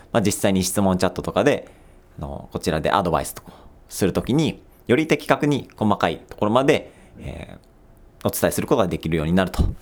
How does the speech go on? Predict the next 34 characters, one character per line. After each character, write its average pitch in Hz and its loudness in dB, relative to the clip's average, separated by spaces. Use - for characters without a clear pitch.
い 95 2
う 90 4
も - 2
の 64 -4
で - -14
す - -8
ね。 - -2
で、 151 4
あ 170 0
と 196 6
は、 170 2
実 - -2
際 139 4
に 139 4
ど 123 2
ん 165 2
な 123 2
曲 90 0
を 80 0
こ 104 2
れ 90 2
か 82 2
ら 78 0
ね、 127 0
作 - 0
っ - 2
て - -2
い 78 0
き - -10
た 78 -2
い 76 -4
か - -12
と - -12
か、 131 2